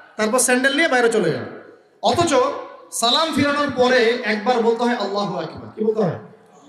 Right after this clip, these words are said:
তিনবার বলতে হয়, "আস্তাগফিরুল্লাহ, আস্তাগফিরুল্লাহ, আস্তাগফিরুল্লাহ।" বলতে হয়, "আল্লাহুম্মা আনতাস সালাম ওয়া মিনকাস সালাম, তাবারাকতা ইয়া যাল জালালি ওয়াল ইকরাম।" একবার পড়তে হয় আয়াতুল কুরসি,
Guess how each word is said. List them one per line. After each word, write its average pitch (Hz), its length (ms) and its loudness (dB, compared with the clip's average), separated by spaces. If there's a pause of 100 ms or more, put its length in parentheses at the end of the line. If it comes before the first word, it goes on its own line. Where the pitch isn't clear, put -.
(300)
তিনবার 277 340 2
বলতে 247 240 2
হয়, 247 100 4
"আস্তাগফিরুল্লাহ, 214 760 0
আস্তাগফিরুল্লাহ, 196 680 -4
আস্তাগফিরুল্লাহ।" 143 600 -8 (680)
বলতে 233 200 2
হয়, 254 80 4
"আল্লাহুম্মা 240 460 2
আনতাস 226 300 -2
সালাম 214 300 0
ওয়া 190 100 -6
মিনকাস 226 360 -2
সালাম, 233 360 0 (460)
তাবারাকতা 214 680 0 (280)
ইয়া 208 160 2
যাল 202 180 0
জালালি 226 600 0 (480)
ওয়াল 196 140 -4
ইকরাম।" 180 460 -4
একবার 208 400 0
পড়তে 233 200 -4
হয় 233 100 0
আয়াতুল 202 320 0
কুরসি, 202 420 -4